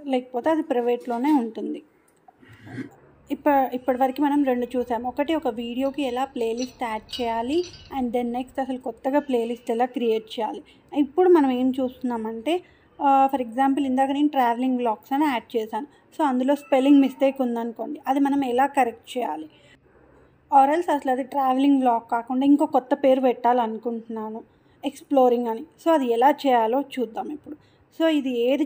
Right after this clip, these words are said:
చేయాలన్నా మనం వచ్చేసి వైటీ Studio యాప్లోకి రావాలి. So, అది వచ్చాక మనకి ఇలా interface open అవుతుంది. And అక్కడ dashboard పక్కన three డాట్స్ని click చేయాలి. ఇక్కడ playlist అని third option కనిపిస్తుంది,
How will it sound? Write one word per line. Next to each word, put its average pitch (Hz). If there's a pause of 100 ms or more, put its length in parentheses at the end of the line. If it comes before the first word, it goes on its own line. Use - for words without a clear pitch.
చేయాలన్నా 254
మనం 247 (100)
వచ్చేసి 226 (100)
వైటీ 254
Studio 240
యాప్లోకి 233
రావాలి. 254 (320)
So, 320
అది 262
వచ్చాక 254 (120)
మనకి 247
ఇలా 226
interface 240
open 302
అవుతుంది. 285 (1400)
And 277
అక్కడ 262
dashboard 233
పక్కన 277 (100)
three 269 (100)
డాట్స్ని 220
click 285
చేయాలి. 262 (300)
ఇక్కడ - (480)
playlist 254
అని 294
third 240
option 285
కనిపిస్తుంది, 233